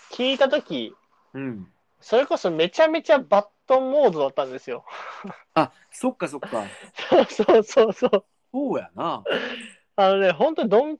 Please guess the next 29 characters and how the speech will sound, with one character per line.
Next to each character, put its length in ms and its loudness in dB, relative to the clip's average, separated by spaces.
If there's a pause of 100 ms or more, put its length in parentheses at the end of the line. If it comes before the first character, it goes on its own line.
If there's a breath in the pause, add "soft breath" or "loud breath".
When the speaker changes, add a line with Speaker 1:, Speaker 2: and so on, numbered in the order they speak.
Speaker 1:
ピ 120 -2
シ 120 0
ャ 60 6
で 140 0
体 260 2
調 300 0
悪 240 4
く、 680 2 (220)
悪 320 2
い 40 0
時 200 -2
だ 80 -2
っ 100 -8
た 80 -10
の 160 -12
で。 240 -8 (540)
Speaker 2:
あ 580 -14
ー、 180 -20
俺 200 -8
さ、 340 -8 (500)
Speaker 1:
う 80 -14
ん。 280 -16
Speaker 2:
体 320 -4
調 340 -6
が 160 -6
悪 260 -8
い 120 -8
時 280 -16
に、 460 -14